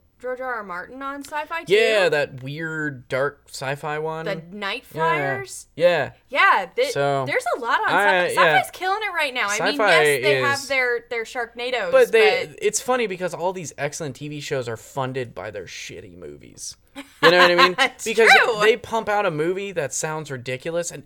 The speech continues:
Speaker 2: everyone watches it because of that. They've,
Speaker 1: With, in
Speaker 2: they've
Speaker 1: watch
Speaker 2: come,
Speaker 1: parties.
Speaker 2: they've come to accept that that's what they do with movies.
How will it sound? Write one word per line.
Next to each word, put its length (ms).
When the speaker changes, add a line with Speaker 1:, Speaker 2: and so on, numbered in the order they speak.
Speaker 2:
everyone 560
watches 400
it 120
because 360
of 120
that. 240
They've, 120
Speaker 1:
With, 200
in 160
Speaker 2:
they've 80
Speaker 1:
watch 400
Speaker 2:
come, 180
Speaker 1:
parties. 680
Speaker 2:
they've 200
come 320
to 180
accept 760
that 220
that's 340
what 200
they 100
do 220
with 200
movies. 480